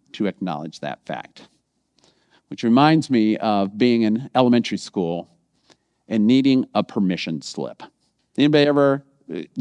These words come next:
get a permission slip? Maybe you're, some of your parents now, you have to sign a permission slip. "Johnny can go to the animal farm and stay there. He's been so awful this week." No, that's, but we don't put that in. But it reminds me, <laughs> but I can't help but do this work.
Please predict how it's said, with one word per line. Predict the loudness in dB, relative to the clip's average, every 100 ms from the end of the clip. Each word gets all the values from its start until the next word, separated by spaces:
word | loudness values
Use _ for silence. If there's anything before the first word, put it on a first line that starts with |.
| 0
get | 4 4
a |
permission | 4 4 2 2 -2
slip? | 0 0 2
Maybe | 2 2
you're, | 0
some | 0 0
of | 2
your | 0
parents | 0 -2 0 0
now, | 2
you | 2
have | -2
to | -2
sign | 0 2
a |
permission | 2 0 0 -2 -6
slip. | -4 -4 -4 -4
"Johnny | -6 -2 -4
can | -2 -2
go | 2 2 0
to | -2
the | -4
animal | -4 -2 -2 -2
farm | -4 -4 -4 -8 _ _ _ _ _ -4
and | -4
stay | 0 4 6 6
there. | 4 4 2 0 -8 -4
He's | 0 0 4
been | 2 4
so | 4
awful | 4 4 2
this | 2 2
week." | 0 -2 _
No, | -4 -4 -6 -10 0
that's, | 0 0
but | -2 -2 -2 _ _
we | -4
don't | -4 -4
put | -6
that | -6
in. | -8 -16 -20 2
But | 4
it | 6
reminds | 8 6 6 2
me, | -4 -2 -2
<laughs> | 2 2 4
but | 4
I | 4
can't | 4 4
help | 4 4
but | 4 4
do | 4
this | 2 2
work. | 2 2